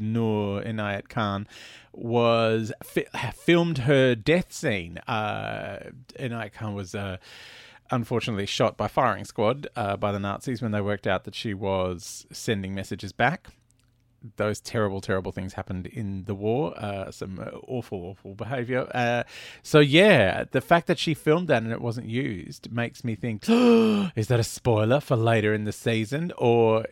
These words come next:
are we just gonna get, like, a bumper episode when it comes out on Blu-ray? Or is it just gonna be a thing they filmed and never turns, s-, sh-, sees the light of day? Who knows? Uh, but I reckon they might have explained what happened with the Master's tardis at some point.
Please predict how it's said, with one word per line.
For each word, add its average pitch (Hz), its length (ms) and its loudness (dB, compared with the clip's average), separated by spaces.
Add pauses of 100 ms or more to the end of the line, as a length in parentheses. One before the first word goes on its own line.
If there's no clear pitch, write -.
(140)
are 110 80 0
we 104 160 0
just 107 180 -4
gonna 104 180 0
get, 101 160 -2
like, 98 200 -8
a 98 60 -6
bumper 101 680 -2
episode 104 540 -6
when 98 80 -8
it 104 100 -12
comes 98 240 -6
out 98 120 -2
on 95 100 -6
Blu-ray? 90 460 -6 (240)
Or 113 600 2
is 113 200 -6
it 104 100 -4
just - 160 -10
gonna 95 160 -4
be 107 100 -6
a - 40 -10
thing 92 340 -8
they 92 100 -6
filmed 90 300 -6
and 92 140 -6
never 90 160 -4
turns, - 420 -10
s-, - 220 -18
sh-, - 200 -12
sees - 280 -6
the - 80 -4
light 170 160 -4
of - 80 -20
day? - 260 -8
Who 262 140 8
knows? 247 400 2 (360)
Uh, 143 280 2
but 147 240 2
I 156 100 8
reckon 175 260 4
they 156 120 10
might 139 160 10
have 123 100 6
explained 117 380 4
what 104 100 0
happened 98 220 -2
with 95 100 -4
the 101 80 -2
Master's 95 380 -2
tardis 92 360 0 (140)
at 127 180 -2
some 113 300 2
point. 92 420 -6